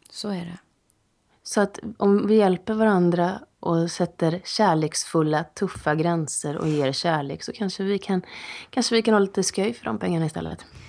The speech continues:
Speaker 1: Ja, jag tänker, jag tror att om hundra år så kommer,
Speaker 2: Mm.
Speaker 1: nu har man ju börjat ha livskunskap på schemat.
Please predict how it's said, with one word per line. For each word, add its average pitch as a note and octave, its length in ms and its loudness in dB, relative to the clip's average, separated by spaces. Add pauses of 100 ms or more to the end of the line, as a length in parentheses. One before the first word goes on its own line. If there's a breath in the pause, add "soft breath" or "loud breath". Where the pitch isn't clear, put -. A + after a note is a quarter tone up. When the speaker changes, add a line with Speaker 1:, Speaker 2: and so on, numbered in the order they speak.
(140 loud breath)
Speaker 1:
Ja, - 100 -2
jag C4 160 2
tänker, C4+ 260 2
jag C4+ 340 2
tror D3+ 220 0
att D3+ 140 -2
om F3+ 100 2
hundra A3 380 2
år F#3+ 540 0
så - 160 -4
kommer, E3 580 2
Speaker 2:
Mm. - 280 -6
Speaker 1:
nu G#3+ 120 0
har G3+ 100 0
man F3 120 0
ju D#3 60 -2
börjat C#3+ 220 -2
ha B2+ 140 -6
livskunskap C#3 880 -6
på - 320 -6
schemat. - 640 -10